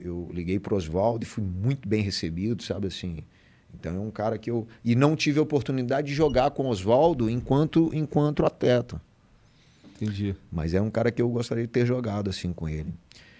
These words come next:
Speaker 1: E tive muita, muita gente boa, assim, ao
Speaker 2: E,
Speaker 1: longo
Speaker 2: e,
Speaker 1: do,
Speaker 2: e ao
Speaker 1: do,
Speaker 2: longo,
Speaker 1: do
Speaker 2: ao longo da
Speaker 1: caminho,
Speaker 2: tua,
Speaker 1: assim.
Speaker 2: do, do teu caminho, da tua carreira, tu olhando esses caras, eles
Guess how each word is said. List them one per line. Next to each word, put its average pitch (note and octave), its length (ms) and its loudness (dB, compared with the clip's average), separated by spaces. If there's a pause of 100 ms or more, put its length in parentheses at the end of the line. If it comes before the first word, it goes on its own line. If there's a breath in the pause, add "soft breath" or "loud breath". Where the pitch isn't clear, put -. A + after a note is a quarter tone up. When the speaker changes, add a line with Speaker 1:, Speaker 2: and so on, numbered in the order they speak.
(800 soft breath)
Speaker 1:
E D#3+ 100 -4
tive G3 320 0
muita, D3 540 4
muita D3+ 320 2
gente B2+ 240 -2
boa, G2+ 300 2
assim, G2 420 -2 (380)
ao E2 160 -4
Speaker 2:
E, - 60 6
Speaker 1:
longo G2 140 2
Speaker 2:
e, F#2+ 220 4
Speaker 1:
do, E2 200 -4
Speaker 2:
e C#3 60 6
ao C#3 100 6
Speaker 1:
do, C3+ 40 4
Speaker 2:
longo, D#3 220 4
Speaker 1:
do D3+ 60 -2
Speaker 2:
ao C3+ 100 0
longo D3 240 0
da - 80 2
Speaker 1:
caminho, G2 140 2
Speaker 2:
tua, F2+ 100 2
Speaker 1:
assim. F#2 320 -2
Speaker 2:
do, F#2+ 80 -8
do A2+ 60 -10
teu A#2 160 -2
caminho, G#2 340 -2
da G2+ 80 -2
tua G2 140 -6
carreira, G#2 460 0
tu G#2+ 560 0 (440 soft breath)
olhando B2 500 6
esses A#2+ 300 -2
caras, B2 500 0 (180)
eles - 680 -4